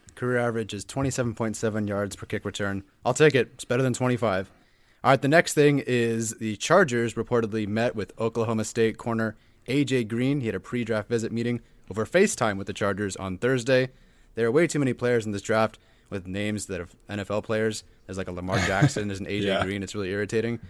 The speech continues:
Speaker 1: So I got a little more excited for the, the words in this tweet before I realized what it was. Anyway,
Speaker 2: <laughs>
Speaker 1: guys, tell me what, uh, you guys, what you guys think about him.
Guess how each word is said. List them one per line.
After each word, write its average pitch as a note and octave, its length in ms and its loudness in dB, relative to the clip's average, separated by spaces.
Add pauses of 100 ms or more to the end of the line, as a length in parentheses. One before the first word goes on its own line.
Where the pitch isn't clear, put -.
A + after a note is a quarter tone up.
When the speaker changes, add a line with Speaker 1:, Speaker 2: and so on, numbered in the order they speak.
(400)
Speaker 1:
So G2 100 0
I G2 60 0
got A#2+ 120 2
a - 40 0
little C3 160 4
more A#2+ 120 2
excited A#2 360 0
for A2 100 -6
the, F#2 240 -4 (180)
the G2+ 100 -4
words G#2+ 420 0
in A2+ 100 0
this A2+ 160 -2
tweet B2 320 -2
before G2 220 -6
I - 20 0
realized G2 380 -2
what G2 100 -4
it G2+ 80 -4
was. B2 300 0 (280)
Anyway, A#2+ 340 4 (200)
Speaker 2:
<laughs> A3+ 200 4
Speaker 1:
guys, C3 200 6
tell D#3 220 8
me C3+ 320 4 (320)
what, A#2+ 280 4
uh, G#2+ 260 2
you A2 120 0
guys, G#2+ 220 -2
what A#2 120 -6
you A#2+ 60 -4
guys A2 120 -4
think G2+ 120 -8
about F2+ 160 -6
him. E2+ 220 -10